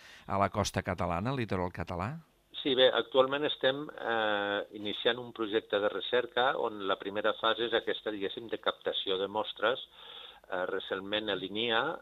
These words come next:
Speaker 2: eh, del Ministeri d'Agricultura, ens ha financiat un projecte que comença ara a l'octubre i estem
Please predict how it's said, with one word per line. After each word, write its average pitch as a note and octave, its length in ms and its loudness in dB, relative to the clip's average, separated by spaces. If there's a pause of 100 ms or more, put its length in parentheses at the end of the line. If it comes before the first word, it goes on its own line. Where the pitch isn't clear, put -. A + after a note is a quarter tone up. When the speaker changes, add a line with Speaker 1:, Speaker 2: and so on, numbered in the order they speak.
Speaker 2:
eh, E2+ 640 -2
del E2 160 -8
Ministeri E2+ 500 -8
d'Agricultura, F2 720 -2
ens F#2 160 -14
ha F#2 160 0
financiat F#2 560 -6
un F#2 80 -14
projecte F#2 480 -4
que F2+ 100 -4
comença F2+ 460 -8
ara F2+ 160 0
a D#2+ 60 -4
l'octubre A2 500 -2 (400)
i G#2+ 160 -2
estem A#2+ 380 0